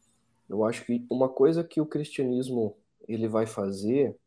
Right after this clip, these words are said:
é dizer que cada ser humano é amado. E esse deve ser o padrão dos relacionamentos.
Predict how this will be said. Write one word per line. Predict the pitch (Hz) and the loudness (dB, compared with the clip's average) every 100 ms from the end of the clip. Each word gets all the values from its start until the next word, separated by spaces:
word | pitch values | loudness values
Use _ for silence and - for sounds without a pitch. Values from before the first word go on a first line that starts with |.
| _ _ _ _ _ _ _ - | _ _ _ _ _ _ _ 0
é | 123 123 123 123 120 120 120 113 113 | 2 4 4 4 4 4 2 0 -2
dizer | 127 135 135 151 | -2 0 0 0
que | - | -4
cada | - 180 - 254 | 2 4 4 0
ser | - 196 | 0 2
humano | 151 113 101 98 110 - _ _ _ _ _ _ - | 4 2 0 -2 -8 -16 _ _ _ _ _ _ 2
é | 123 | 4
amado. | 113 104 87 - - _ _ _ _ _ _ _ _ _ _ _ - - - - _ _ | 4 0 -4 -8 -18 _ _ _ _ _ _ _ _ _ _ _ -20 -20 -20 -20 _ _
E | 131 156 | 6 12
esse | 180 247 240 | 12 12 10
deve | 202 190 | 8 8
ser | - 185 | 4 4
o | |
padrão | 180 160 127 110 113 143 175 135 104 - _ _ _ - | 6 6 6 4 2 4 4 2 -2 -10 _ _ _ -4
dos | 131 123 | -2 2
relacionamentos. | 127 120 120 117 110 101 85 - - - - | 4 4 2 -2 0 0 -2 -8 -16 -20 -20